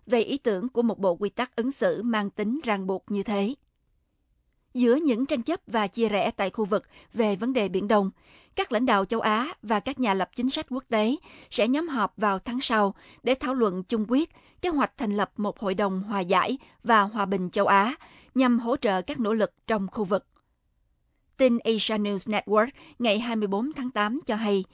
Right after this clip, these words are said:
cuộc họp ở Bangkok, Thái Lan sẽ giúp các nước ngăn ngừa những mâu thuẫn trong tương lai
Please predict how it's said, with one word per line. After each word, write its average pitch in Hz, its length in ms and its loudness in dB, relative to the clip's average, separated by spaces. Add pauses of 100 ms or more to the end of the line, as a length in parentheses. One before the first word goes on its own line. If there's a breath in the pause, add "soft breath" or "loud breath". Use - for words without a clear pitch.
(280 soft breath)
cuộc 262 160 2
họp 233 300 2
ở 202 160 2
Bangkok, 233 540 -4
Thái 247 160 -4
Lan 214 260 4 (400 loud breath)
sẽ 208 280 2
giúp 277 220 -2 (160)
các 302 180 -2
nước 294 260 0
ngăn 262 240 2
ngừa 196 200 2
những 190 480 -2
mâu 240 120 2
thuẫn 220 300 -2
trong 220 220 -2
tương 208 180 -2
lai 202 260 2